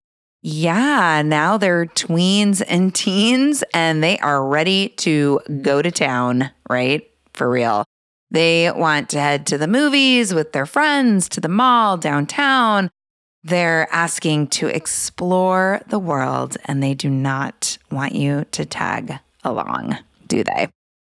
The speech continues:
They get even older and they learn to drive, and then the area of exploration expands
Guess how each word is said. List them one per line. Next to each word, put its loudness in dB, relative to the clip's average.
They 0
get 0
even 0
older 2
and 0
they 0
learn -2
to -6
drive, 0
and 0
then 2
the 0
area 2
of -4
exploration 0
expands -2